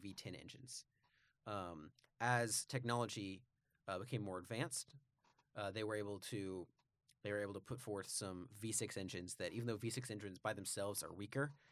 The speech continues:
if they get hyper-engineered, if you, uh, put some forced induction on there, things like turbochargers,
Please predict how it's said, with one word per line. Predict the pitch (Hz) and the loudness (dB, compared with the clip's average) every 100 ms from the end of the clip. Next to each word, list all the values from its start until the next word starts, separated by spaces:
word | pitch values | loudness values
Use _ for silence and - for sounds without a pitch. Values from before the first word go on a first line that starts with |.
| - | -14
if | - 117 | -6 -2
they | |
get | 101 101 | -2 0
hyper-engineered, | - 120 120 98 107 123 139 131 127 - _ _ | 4 4 4 0 2 4 6 4 2 -6 _ _
if | - - | -12 -6
you, | 104 98 92 92 - | -4 -2 -2 -6 -4
uh, | 92 82 | -2 -2
put | - - | -4 -2
some | - 92 90 - _ - | 0 -2 -4 -10 _ -4
forced | 127 120 | 0 2
induction | 110 131 127 135 | 4 4 6 4
on | 127 | 6
there, | 127 123 | 6 6
things | 135 98 | 4 -2
like | 85 | -4
turbochargers, | - 113 95 104 90 87 | -4 -4 -2 0 0 0